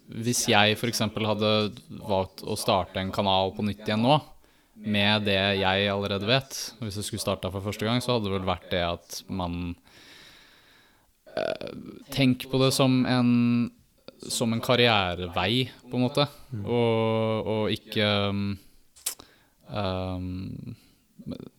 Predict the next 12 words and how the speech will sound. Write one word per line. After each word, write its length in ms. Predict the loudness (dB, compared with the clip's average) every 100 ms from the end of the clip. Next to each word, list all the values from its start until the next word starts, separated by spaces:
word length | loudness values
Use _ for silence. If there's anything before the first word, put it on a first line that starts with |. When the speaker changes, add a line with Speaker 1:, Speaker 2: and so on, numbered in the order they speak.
| -20 -6
Speaker 1:
og 100 | -2
ikke, 180 | 0 0
ikke 160 | 0 4
være 180 | 4 4
redd 120 | 0
for 200 | -4 -2
å 60 | 2
liksom 320 | 2 2 2 -2 -6 _ _ _ _ _ -2
prøve 400 | 4 4 4 2
ut 60 | 0
nye 160 | 0 2
ting. 240 | 0 -2